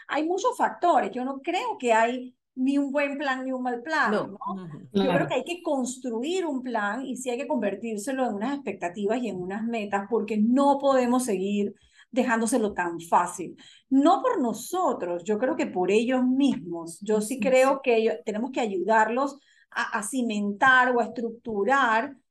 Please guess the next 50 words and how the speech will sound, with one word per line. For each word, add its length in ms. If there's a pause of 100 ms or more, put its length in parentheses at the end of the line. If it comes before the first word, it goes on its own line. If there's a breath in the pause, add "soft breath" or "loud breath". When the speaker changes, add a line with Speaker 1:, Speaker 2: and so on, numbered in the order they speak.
(140)
Speaker 1:
una 300
base 460
para, 320
para 200
una 240
vida 300
y 100
que 160
ellos 280
puedan 560 (160)
encontrar 440
su 140
felicidad 560
y 20
su 160
rumbo. 380
Ojo, 240
no 80
estoy 180
hablando 480
ni 140
de 100
casarse, 460
ni 120
de 80
tener 220
familia, 380
ni 120
de 60
tener 260
hijos, 220
ni... 220 (280 loud breath)
porque 420
esa, 260
ese 160
modelito 560
que, 100
como 240 (380)
tú 100
decías, 380
Ginette, 400 (200 soft breath)
nos 160
venían 220
inculcando 640
a 60
nosotras, 560
yo 180
no 80
estoy 160
segura 360